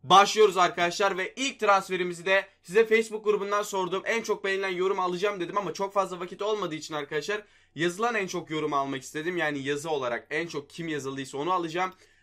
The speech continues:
Daniel Sturridge'in uefa Avrupa Ligi kartını almamı istemişsiniz. İlk transferimiz bu olacak. Diğer transferleri as-, arkadaşlar YouTube'daki bu videonun altına yorum olarak yazacaksınız. Bir sonraki videoda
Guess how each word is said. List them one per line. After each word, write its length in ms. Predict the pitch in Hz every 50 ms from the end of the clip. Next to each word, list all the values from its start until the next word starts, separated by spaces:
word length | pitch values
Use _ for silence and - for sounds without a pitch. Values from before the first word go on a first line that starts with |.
| _ _ - 120
Daniel 440 | 151 180 214 226 226 220 214 214 214
Sturridge'in 680 | 214 - - 214 226 233 208 190 156 180 190 202 220 - _ _ _ _ _
uefa 340 | - 170 202 226 220 220 220 220
Avrupa 580 | - - - 180 185 190 196 202 233 226 226
Ligi 260 | 214 208 208 185 214
kartını 380 | 214 202 190 185 175 - 202 214
almamı 300 | 208 190 180 185 190 208
istemişsiniz. 600 | 214 214 - - 185 175 170 - - 185 190 190 -
İlk 180 | 202 233 233 -
transferimiz 600 | 220 214 214 202 - 196 202 202 202 196 175 151
bu 120 | 170 214 233
olacak. 400 | 220 202 170 175 185 185 - - _ _ _ - 135
Diğer 320 | 156 190 220 240 247 233
transferleri 560 | 240 233 233 226 220 - 208 202 202 202 202
as-, 240 | 196 190 190 - -
arkadaşlar 540 | 147 170 165 160 190 190 190 185 - 233 208
YouTube'daki 720 | 180 156 175 220 226 - 226 175 170 214 208 - 214 180
bu 140 | 180 240 247
videonun 300 | 233 208 175 196 196 190
altına 300 | 185 185 180 180 196 220
yorum 300 | 220 190 196 202 208 208
olarak 280 | 208 190 185 185 180 165
yazacaksınız. 520 | 180 175 170 185 196 180 175 170 151 151
Bir 60 | 180
sonraki 360 | 202 - 208 185 180 175 175 165
videoda 400 | 170 156 160 143 170 180 185